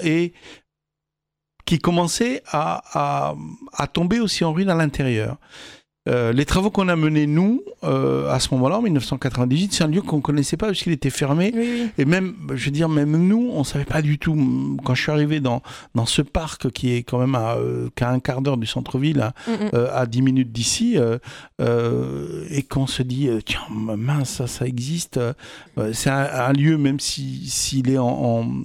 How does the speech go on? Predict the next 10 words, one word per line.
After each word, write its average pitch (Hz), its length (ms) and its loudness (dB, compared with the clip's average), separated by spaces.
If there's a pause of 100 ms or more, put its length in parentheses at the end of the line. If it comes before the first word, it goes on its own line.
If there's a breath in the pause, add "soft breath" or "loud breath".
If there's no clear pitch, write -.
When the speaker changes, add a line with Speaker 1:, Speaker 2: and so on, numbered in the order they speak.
(200)
Speaker 1:
en 117 100 -2
mauvais 113 280 2
état, 214 380 0
et 120 60 -2
s'il 151 300 0
était 233 200 0
déjà 147 240 2
en 131 40 2
mauvais 117 280 0
état 185 280 -2